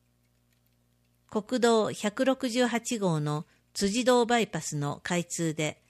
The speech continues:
災害や山岳救助時の対応がより素早く安全にできるようになり、また、十津川村や五條市大東町からの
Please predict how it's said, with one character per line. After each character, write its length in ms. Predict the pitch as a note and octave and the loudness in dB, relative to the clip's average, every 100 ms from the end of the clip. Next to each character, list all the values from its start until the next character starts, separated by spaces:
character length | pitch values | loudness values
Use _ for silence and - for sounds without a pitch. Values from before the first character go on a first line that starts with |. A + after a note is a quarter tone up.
| _ _ - | _ _ -10
災 320 | - A3 A3 | 2 4 6
害 260 | G#3+ G#3 | 4 2
や 240 | F#3+ F#3 - _ _ | 2 0 -4 _ _
山 340 | - A3 A#3+ | -2 2 4
岳 300 | A#3+ A#3 A#3 | 2 -2 -4
救 300 | G#3 - A3+ | -6 -2 0
助 120 | G#3+ G3+ | 2 0
時 160 | E3 | -2
の 240 | D3+ D3 - | -2 -4 -4
対 320 | F3+ F#3+ F#3 | 0 2 2
応 140 | F3 E3 | 2 0
が 220 | D#3 - _ | -2 -4 _
よ 140 | A3+ A#3+ | 0 0
り 180 | F3 | 0
素 200 | - - | -4 -4
早 260 | F3+ G3+ E3+ | 0 2 0
く 280 | - D3 - _ _ - | -2 -8 -8 _ _ 0
安 220 | G#3+ A#3+ | 2 2
全 260 | A3+ A3+ G#3 | 2 2 2
に 220 | G#3 F#3+ | 0 -2
で 160 | F3+ F#3+ | -4 -2
き 160 | A#3 | -2
る 120 | F3+ | 0
よ 160 | E3 D#3 | 0 0
う 20 | |
に 140 | C#3+ C#3+ | -2 -4
な 120 | D3 | -6
り、 160 | C#3+ - _ _ _ _ | -8 -12 _ _ _ _
ま 140 | F3+ F3+ | -4 0
た、 260 | F3+ F3+ - _ _ | 0 -2 -6 _ _
十 100 | G3+ | -6
津 140 | F#3+ A3+ | -4 -2
川 280 | A#3+ A3+ | 2 2
村 280 | G#3+ G#3 G3 | 2 2 2
や 240 | F#3 F#3 - _ _ | 2 -2 -4 _ _
五 160 | G3 G#3 | 0 2
條 220 | B3 G#3+ | 4 2
市 340 | - E3 D3+ - - | 0 -6 -6 -6 -2
大 160 | A3+ | -2
東 240 | A#3 A#3 F#3 | 0 0 0
町 240 | - D#3 | -2 -4
か 160 | C#3+ D3 | -4 -4
ら 120 | C#3+ | -4
の 220 | C#3 C#3 | -4 -8